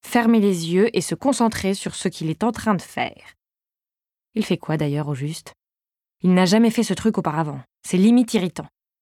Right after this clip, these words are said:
Il a dû abuser des films X pendant notre séparation. Je ne vois pas d'autre explication au fait qu'il soit en train d'astiquer mon clitoris comme s'il avait trouvé une tache. « Eh oh, Aladdin, arrête de frotter, aucun génie ne sortira d'ici. »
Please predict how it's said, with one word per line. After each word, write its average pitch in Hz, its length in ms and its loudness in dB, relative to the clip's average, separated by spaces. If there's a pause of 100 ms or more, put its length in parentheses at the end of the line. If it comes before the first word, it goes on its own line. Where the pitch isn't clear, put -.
(460)
Il 170 80 0
a 170 60 2
dû 156 140 0
abuser 196 440 0
des 208 80 0
films 190 420 0
X - 180 -8
pendant 170 200 -2
notre 165 180 -2
séparation. 180 560 -8 (800)
Je 190 60 2
ne 190 40 6
vois 185 100 4
pas 208 100 2
d'autre 202 180 2
explication 170 640 -2
au 165 80 -2
fait 190 300 -6
qu'il 151 180 -12
soit 156 540 -4 (220)
en 170 100 -2
train 185 220 -2
d'astiquer 190 480 -2
mon 165 120 0
clitoris 202 560 -2
comme 220 240 2
s'il 208 400 -2
avait 165 140 0
trouvé 208 240 0
une 202 140 2
tache. « - 360 -12 (960)
Eh 240 180 6
oh, 285 120 6
Aladdin, 247 440 4 (440)
arrête 240 180 2
de 226 80 4
frotter, 277 500 0
aucun 202 300 4
génie 214 200 4
ne 226 40 2
sortira 180 360 -4
d'ici. » 220 440 -6